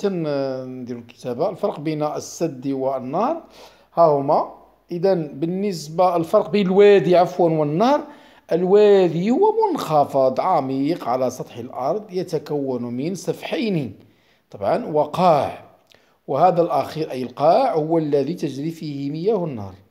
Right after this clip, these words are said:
إذا باش نحدوا الفرق بين النهر، الوادي والنهر، طبعًا نعطيو التعريف. شكون هو الوادي؟ هو منخفض عميق على سطح الأرض يتكون من سفحين وقاع، وهذا الأخير القاع ديالو هو اللي كيجري فيه مياه النهر.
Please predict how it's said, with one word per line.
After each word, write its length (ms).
إذا 300
باش 220
نحدوا 300
الفرق 200
بين 200
النهر، 500
الوادي 340
والنهر، 400
طبعًا 200
نعطيو 220
التعريف. 340
شكون 200
هو 100
الوادي؟ 340
هو 120
منخفض 680
عميق 580
على 160
سطح 160
الأرض 240
يتكون 520
من 140
سفحين 440
وقاع، 500
وهذا 280
الأخير 460
القاع 400
ديالو 460
هو 120
اللي 120
كيجري 260
فيه 200
مياه 320
النهر. 300